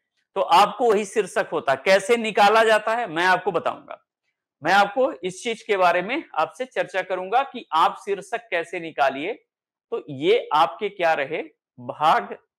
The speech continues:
यानी अपठित गद्यांश का कितने,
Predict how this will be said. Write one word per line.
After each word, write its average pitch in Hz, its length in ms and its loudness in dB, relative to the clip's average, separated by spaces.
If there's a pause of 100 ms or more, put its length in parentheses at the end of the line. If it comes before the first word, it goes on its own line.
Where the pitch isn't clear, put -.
(320)
यानी 165 360 -2 (640)
अपठित 190 460 0
गद्यांश 123 580 -2
का 165 180 0 (840)
कितने, 226 440 0